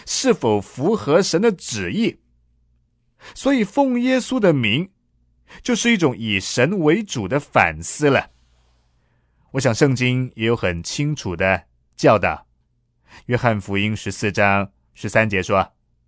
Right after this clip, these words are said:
，“你们奉我的名无论求什么，我必成就，叫父因儿子得荣耀。”而平行的经文在约翰一书五章十四节，同样都是约翰写的。“我们若照他的旨意求什么，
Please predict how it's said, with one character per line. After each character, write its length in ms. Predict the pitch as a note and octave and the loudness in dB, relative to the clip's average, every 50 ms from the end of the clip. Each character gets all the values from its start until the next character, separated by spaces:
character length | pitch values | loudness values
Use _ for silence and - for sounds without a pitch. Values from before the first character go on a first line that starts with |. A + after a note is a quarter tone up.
| _ _ - - - - | _ _ -20 -20 -8 -6
，“你 80 | A2 | -2
们 160 | A2 A#2+ B2+ | -2 0 -2
奉 300 | B2 - - D#3 C3+ B2 | -2 -2 -2 -2 -2 0
我 100 | G#2+ G#2 | 0 0
的 80 | F#2 G2 | 0 0
名 180 | G2 G#2+ A#2 B2+ | 0 0 -2 -4
无 180 | G2 G#2 A2 | -4 -4 0
论 240 | B2 C3 A#2+ G#2+ G#2 | 2 2 2 2 0
求 380 | - - - - G2+ G2+ C#3+ D3+ | -4 -8 -8 -4 -2 0 0 0
什 160 | - - F#2+ | 0 -2 -2
么， 200 | F#2 F2+ F2+ - _ _ | -2 -2 -4 -4 _ _
我 100 | G2 F#2 | -6 -4
必 140 | A#2 A2 F#2+ | -2 -4 -4
成 180 | - G2 G#2 | -4 -6 -4
就， 240 | A#2+ C#3 C#3 - - _ _ _ _ _ _ _ - - | 0 0 0 0 -2 _ _ _ _ _ _ _ -20 -18
叫 200 | - - C#3 A#2 | 0 2 4 4
父 300 | G#2+ - - - F3+ D#3+ | 4 2 -4 -4 -4 -2
因 180 | C3+ C3+ C#3+ C#3+ - | -2 -2 -4 -4 -4
儿 180 | - G#2 B2 | -4 -4 -4
子 100 | B2+ A#2+ | -4 -4
得 140 | F#2 G2 G#2+ | -4 -2 -2
荣 180 | A#2+ G#2+ A2 C#3 | -2 -2 0 0
耀。” 240 | E3+ - - - _ _ _ _ _ _ _ _ _ _ _ _ _ _ _ _ - - - | 0 0 0 -4 _ _ _ _ _ _ _ _ _ _ _ _ _ _ _ _ -20 -8 -2
而 160 | C3 E3+ G3 | 0 0 0
平 460 | G3 - - - B2 B2+ D#3 G3+ A#3+ | 0 -4 -8 -6 -6 -6 -4 -4 -4
行 220 | A3 - C3+ C#3 D#3 | -6 -4 -4 -2 0
的 120 | D#3 C#3+ | 0 0
经 280 | C3+ - E3 F#3+ G3 E3+ | -2 -2 -2 -2 0 0
文 300 | C3+ G#2 G2 A2+ C3 - _ _ _ _ _ _ - - | 2 2 2 2 0 -4 _ _ _ _ _ _ -20 -20
在 200 | _ - C#3 B2+ | _ 2 2 2
约 180 | A#2 B2+ D3 D#3 | 2 0 -2 -2
翰 240 | D3+ - C#3 A#2+ B2+ | 0 0 0 0 0
一 80 | D3+ | -4
书 240 | C#3+ - - D3+ D3+ | -4 -2 -2 -2 -2
五 220 | G#2 G2+ G2+ F2+ E2 | -2 -4 -6 -6 -2
章 180 | G#2 A#2 B2+ | 0 0 0
十 140 | B2+ - B2 | 0 -4 -4
四 160 | - - C3+ | -2 -2 -2
节， 300 | F#2 G2+ F#2+ F#2 - - _ _ _ _ _ _ _ _ _ _ - _ _ _ - | 0 2 0 0 0 -2 _ _ _ _ _ _ _ _ _ _ -20 _ _ _ -6
同 220 | - B2 D3 G3+ | -4 -2 0 0
样 140 | A3 F#3+ D#3 | 0 2 0
都 60 | D3+ | -2
是 140 | C#3+ C#3+ C#3+ | -2 0 0
约 100 | C#3+ C3+ | 0 0
翰 160 | - C3+ A#2 | 0 -2 -2
写 180 | G#2+ - F2 D#2 | -2 -2 -2 -2
的。 200 | F#2+ F#2 - _ _ _ _ _ _ _ _ _ _ _ - - - | -2 -4 -4 _ _ _ _ _ _ _ _ _ _ _ -20 -8 -2
“我 100 | A#2 B2+ | 0 2
们 120 | C#3 D#3 | 2 2
若 240 | E3 F#3 G3 F3 C#3+ | 2 4 4 4 2
照 480 | C3 - - A#3 A3 G3 F3+ D#3 C#3 C3+ | 2 0 0 0 2 4 4 2 2 0
他 180 | - - F3 | -2 -4 -2
的 140 | D#3 D3+ C#3 | 0 0 -2
旨 240 | B2 - - G2 A#2+ | -2 -6 -6 -4 -2
意 120 | C#3 C3 | -2 -2
求 300 | A2+ - - - G#2 C3 | -2 -4 -4 -2 -2 0
什 160 | C#3+ - G2+ | 0 0 0
么， 160 | F#2 F#2+ F2+ | 0 0 -2